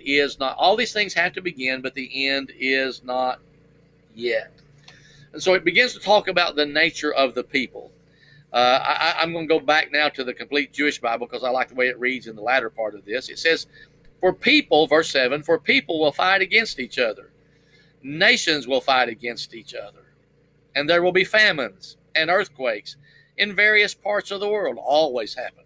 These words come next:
Always has been happening. "All this is the beginning of the birth pains, the beginning of sorrows," it says in other versions. In other words, but it's the frequency and the intensity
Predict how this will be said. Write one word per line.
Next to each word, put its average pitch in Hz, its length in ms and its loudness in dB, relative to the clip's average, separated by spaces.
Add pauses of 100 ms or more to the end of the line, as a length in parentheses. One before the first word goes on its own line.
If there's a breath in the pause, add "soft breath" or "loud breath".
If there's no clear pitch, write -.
(140)
Always 160 340 0
has 117 100 -8
been 117 180 -14
happening. 104 380 -20 (640 soft breath)
"All 226 320 6
this 165 300 4
is 156 120 -2
the 165 80 -6
beginning 147 500 -2
of 151 200 -2
the 170 80 -2
birth 190 340 -2
pains, 104 540 -10
the 120 100 -16
beginning 131 300 -2
of 160 120 -4
sorrows," 151 500 2
it 110 100 -16
says 107 240 -8
in 107 80 -12
other 104 160 -14
versions. - 540 -20
In 131 100 -6
other 147 160 0
words, 139 340 0 (360 loud breath)
but 170 140 6
it's 170 180 2
the 156 120 4
frequency 160 960 2
and 156 240 0
the 175 140 0
intensity 120 880 -4